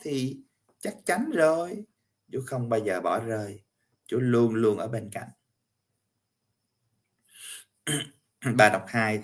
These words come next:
thì được trích từ thư Thánh Phaolô Tông Đồ gửi cho tín hữu Philippe. "Thưa anh em, Đức Kitô sẽ tỏ bày quyền uy cao cả của người nơi thân xác tôi, dù tôi sống hay tôi chết.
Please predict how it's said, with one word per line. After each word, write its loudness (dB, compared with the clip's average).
thì -12
được -14
trích -4
từ -6
thư -6
Thánh -6
Phaolô -2
Tông -8
Đồ -6
gửi -10
cho -12
tín -2
hữu -4
Philippe. -4
"Thưa 4
anh 10
em, 4
Đức 0
Kitô 4
sẽ 2
tỏ 2
bày -4
quyền -2
uy -2
cao -4
cả -4
của -8
người -6
nơi -10
thân -8
xác -4
tôi, -2
dù 4
tôi 2
sống 0
hay -8
tôi -4
chết. -8